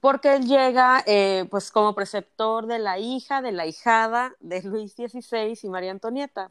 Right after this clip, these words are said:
Luis dieciséis, que fue el rey de, el rey decapitado de, de Francia. El caso es de que llegan a casa de Madame de Berny y, pues, ahí Balzac se queda así como que, Guau,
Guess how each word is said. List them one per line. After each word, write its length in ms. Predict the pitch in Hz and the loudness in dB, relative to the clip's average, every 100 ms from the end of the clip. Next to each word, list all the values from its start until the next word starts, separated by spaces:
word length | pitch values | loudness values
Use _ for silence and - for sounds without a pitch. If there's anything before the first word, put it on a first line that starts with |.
| 165 | -16
Luis 200 | 165 170 | -14 -14
dieciséis, 380 | 175 180 190 214 | -14 -12 -6 -6
que 140 | - - | -6 -4
fue 240 | 165 165 | -2 -2
el 120 | 165 160 | -2 -2
rey 260 | 165 160 | -2 -2
de, 380 | 165 160 151 143 _ _ _ _ _ _ _ _ _ - | -2 -2 -4 -8 _ _ _ _ _ _ _ _ _ -10
el 240 | - 185 180 | 2 2 4
rey 180 | 190 | 4
decapitado 640 | 196 196 190 165 175 180 185 | 4 2 0 0 0 2 0
de, 420 | 175 160 156 - | -2 -4 -8 -12
de 120 | 170 175 | -12 -6
Francia. 580 | 202 202 202 185 196 _ _ _ _ _ _ _ _ | -2 -2 -4 -6 -8 _ _ _ _ _ _ _ _
El 140 | - - | -8 -2
caso 220 | 269 320 | 2 2
es 60 | 302 | 2
de 120 | 285 | 2
que 140 | 226 | 0
llegan 380 | 214 233 247 247 | 0 -2 -2 -4
a 80 | 226 | -4
casa 320 | 226 220 233 | -4 -4 -4
de 60 | 226 | -4
Madame 320 | 202 196 202 | -6 -6 -6
de 80 | 208 | -6
Berny 560 | 208 208 220 226 196 - _ | -4 -6 -6 -8 -8 -12 _
y, 340 | - 190 185 180 | -8 -8 -8 -10
pues, 460 | 175 165 - - - | -12 -12 -16 -20 0
ahí 480 | 196 175 180 185 190 | 4 4 4 0 -2
Balzac 460 | 185 180 - 165 - | -2 -4 -4 -6 -6
se 160 | - 180 | -10 -6
queda 200 | 170 170 | -4 -6
así 180 | - | -10
como 220 | 170 170 160 | -12 -12 -8
que, 120 | 170 | -6
Guau, 440 | 165 180 - - | -4 -4 -4 -8